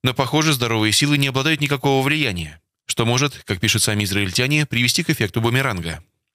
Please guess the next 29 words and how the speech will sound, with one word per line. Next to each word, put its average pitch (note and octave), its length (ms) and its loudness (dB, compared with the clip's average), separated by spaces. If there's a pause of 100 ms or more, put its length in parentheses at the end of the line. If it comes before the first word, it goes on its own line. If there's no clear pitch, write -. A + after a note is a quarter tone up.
Инициатором F3 480 2
этого E3 220 2
взрывоопасного D3 640 0
шага E3 220 0
является D3 400 0
крайне D#3 260 0
правый D3 280 0
министр C3+ 260 0
национальной A#2+ 340 2
безопасности C3+ 600 0
Израиля C#3 440 0
Итамар C3 420 -2
Бен-Гвир. B2 560 -4 (260)
Это F3+ 120 2
предложение D3+ 480 0
поддержал B2+ 360 0
премьер-министр B2 580 0
страны C3 280 0
Беньямин A#2+ 420 2
Нетаньяху, G#2 680 -2 (120)
несмотря A2+ 360 0
на B2+ 80 0
предупреждение A2+ 500 0
Агентства B2 320 -2
внутренней A#2 320 0
безопасности, C3+ 800 0
Шабак, G2 580 -4
о F#2+ 100 -6
том, D#3 340 0